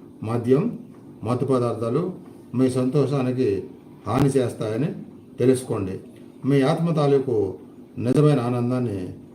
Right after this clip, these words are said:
తెలివిని అవి నాశనం చేస్తాయి. ఒకసారి తాగడం లేదా ఒకసారి మత్తు పదార్థాలు తీసుకోవడం కూడా శాశ్వతమైన అలవాటును అది మొదలుపెట్టవచ్చు. ఏమంటే, మీ అవచేతనలో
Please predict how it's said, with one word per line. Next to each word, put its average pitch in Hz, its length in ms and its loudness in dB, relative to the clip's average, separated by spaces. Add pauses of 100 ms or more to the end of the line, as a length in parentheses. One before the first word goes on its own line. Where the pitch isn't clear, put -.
(200)
తెలివిని 120 560 4 (400)
అవి 113 180 0
నాశనం 123 280 0
చేస్తాయి. 95 640 -4 (380)
ఒకసారి 151 440 2
తాగడం 139 420 0
లేదా 135 180 4
ఒకసారి 127 360 0
మత్తు 120 320 -4
పదార్థాలు 123 460 -2
తీసుకోవడం 113 500 -4
కూడా 110 420 -2 (960)
శాశ్వతమైన 123 920 -2 (500)
అలవాటును 120 640 -2 (600)
అది 131 120 4
మొదలుపెట్టవచ్చు. 113 1080 -4
ఏమంటే, 127 560 0 (1200)
మీ 139 200 6
అవచేతనలో 147 880 2